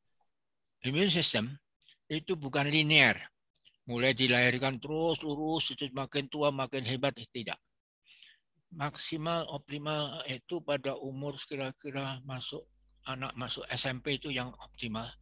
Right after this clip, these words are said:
terus menurun, ya. Itu memang sudah alami.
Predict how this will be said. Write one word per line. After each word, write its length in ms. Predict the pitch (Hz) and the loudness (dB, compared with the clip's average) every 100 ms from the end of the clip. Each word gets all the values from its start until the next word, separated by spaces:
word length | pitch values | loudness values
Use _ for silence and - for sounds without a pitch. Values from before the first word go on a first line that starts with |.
| - - | -20 -8
terus 240 | 151 165 | -4 0
menurun, 400 | 170 170 147 90 - - - - | 2 6 4 4 -6 -20 -20 -14
ya. 240 | 113 123 - - - - - - - _ _ _ _ 107 | -10 -10 -12 -20 -20 -20 -20 -20 -20 _ _ _ _ -10
Itu 320 | 107 151 131 | -4 -2 -2
memang 400 | 113 117 131 123 | 0 -2 -4 -8
sudah 240 | - 110 | -8 -6
alami. 480 | 104 107 113 123 104 | -6 -6 -4 -4 -6